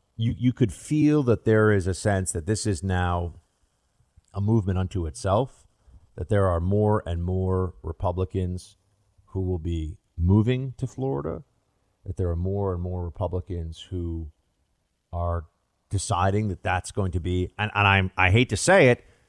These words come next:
'cause I, I, I had some, some folks from, uh, from Austin, Texas, who are listening to the show, listen on K L B J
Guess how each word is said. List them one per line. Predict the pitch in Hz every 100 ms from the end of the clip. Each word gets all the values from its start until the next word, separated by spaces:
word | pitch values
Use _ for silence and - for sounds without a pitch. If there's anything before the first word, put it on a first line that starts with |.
| _
'cause | - 107
I, | 104
I, | 98 123 120 135
I |
had | 139 196
some, | - 131 104
some | - 110
folks | 98 113 101
from, | - 101
uh, | 95 92 87
from | - 92
Austin, | 85 98 98 98
Texas, | 90 104 98 98 92
who | 95
are | 87
listening | 85 95 - 90
to |
the | 87
show, | - 92
listen | 87 87 90
on | 85
K | 95
L | 87
B | 80 78
J | 76 87 85 80